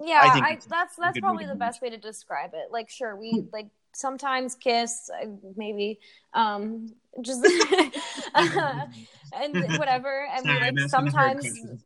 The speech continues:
Speaker 1: sometimes travel on vacation together to Greece, um, and
Speaker 2: These
Speaker 1: sleep in the
Speaker 2: beautiful
Speaker 1: same
Speaker 2: places, but
Speaker 1: tent.
Speaker 2: never, never hold hands 'cause that's gross.
Speaker 1: No, I love holding hands. I love it.
Speaker 2: <laughs>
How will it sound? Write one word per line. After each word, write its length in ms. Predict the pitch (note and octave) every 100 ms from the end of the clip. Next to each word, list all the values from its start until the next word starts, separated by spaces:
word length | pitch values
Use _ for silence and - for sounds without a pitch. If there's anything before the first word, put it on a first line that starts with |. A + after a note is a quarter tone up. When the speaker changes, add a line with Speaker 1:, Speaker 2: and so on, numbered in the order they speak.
| -
Speaker 1:
sometimes 640 | C4+ F4 D4 F#3 C4 C4 -
travel 420 | A#3 A3+ A#3 A#3 E3+
on 160 | A#3
vacation 500 | A3 A#3 G#3+ A3+ A3
together 280 | G#3 G3+ G3+
to 60 | G3+
Greece, 580 | G3 G3 G3+ - - - -
um, 540 | G#3+ F#3+ F#3+ G3 G3+ - _ -
and 80 | G#3+
Speaker 2:
These 80 |
Speaker 1:
sleep 180 | E3+ G#3+
in 60 | G3
the 80 | G3
Speaker 2:
beautiful 0 |
Speaker 1:
same 220 | F#3 F3+
Speaker 2:
places, 60 |
but 200 | A#3 A3+
Speaker 1:
tent. 140 | A3 F3+
Speaker 2:
never, 320 | F3+ F#3+ G3+ F#3+ - - -
never 280 | E3 F3+ F3+
hold 200 | F#3+ E3
hands 300 | E3+ E3 F3+
'cause 260 | C#3 B2+ -
that's 520 | C3+ C3 - - - _
gross. 380 | D3 C3 - - - _ -
Speaker 1:
No, 540 | D4 F4+ F4+ G4 F#4+
I 120 | E4+ F#4
love 260 | F4+ G4
holding 400 | - G4 F#4 F#4+ G4 E4
hands. 720 | D4 C#4 C4 B3+ B3+ C4+ - -
I 100 | D#4+
love 220 | D4 E4 E4
it. 640 | F#4+ - C#3+ G#4 C#3+
Speaker 2:
<laughs> 40 | -